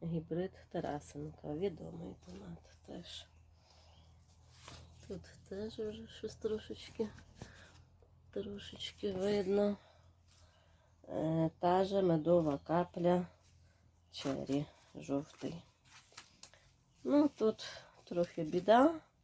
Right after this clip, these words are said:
Чи ні? Чи це гібрид Тарасенка? Ну, одним словом, так, чорна зебра, винна бухта.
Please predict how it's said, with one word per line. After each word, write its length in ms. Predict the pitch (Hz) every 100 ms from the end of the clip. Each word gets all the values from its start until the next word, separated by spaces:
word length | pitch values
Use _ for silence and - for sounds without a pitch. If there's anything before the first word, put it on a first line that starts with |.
| _ _ _ _ _ _ _ _ _ _ _ _ _ _ _ _ _ _ _ _ _ _ _ _ _ _ _ _
Чи 240 | - -
ні? 400 | 147 139 156 233 - _ _ _ _ _ _ _ _ _ _ _ _ _
Чи 180 | - 120
це 320 | - - 143 190
гібрид 340 | 190 180 175 175 _
Тарасенка? 880 | 170 165 165 165 - - 151 - 170 - _ _ _ _ _ _ _ _ _ _ _ _ - 175
Ну, 160 | 170
одним 300 | 170 180 180
словом, 420 | - - 170 165 165
так, 200 | 147 127 -
чорна 500 | - 185 185 170 170
зебра, 460 | 165 202 208 135 160 _ _ _ _ _ _ - _ _ _ _ _ _ _ _ _ _ _ 196
винна 480 | 175 180 180 170
бухта. 640 | 170 160 202 - - -